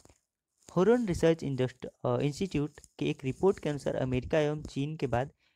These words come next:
यूनिकॉर्न कंपनी के मामले में जो देश तीसरे स्थान पर पहुंच गया है, वो कौन है? भारत है, ठीक है। ये किसके द्वारा बताया गया है?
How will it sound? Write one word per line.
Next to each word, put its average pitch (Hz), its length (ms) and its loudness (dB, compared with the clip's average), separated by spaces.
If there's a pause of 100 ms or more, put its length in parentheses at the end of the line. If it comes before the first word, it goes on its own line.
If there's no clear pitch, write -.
(120)
यूनिकॉर्न 165 520 2
कंपनी 135 460 0
के 156 100 -2
मामले 117 340 2
में 123 100 -2
जो 123 160 0
देश 139 380 -2 (160)
तीसरे 175 340 0
स्थान 131 280 -2
पर 123 200 -2
पहुंच 123 360 -4
गया 120 140 0
है, 117 60 0
वो 120 60 -2
कौन 113 260 -4
है? 185 120 -6 (220)
भारत 101 360 -2
है, 117 140 -2 (560)
ठीक 170 120 -4
है। 220 100 0 (440)
ये 127 60 0
किसके 135 240 -2
द्वारा 135 220 4
बताया 123 300 2
गया 135 160 -2
है? 208 80 -6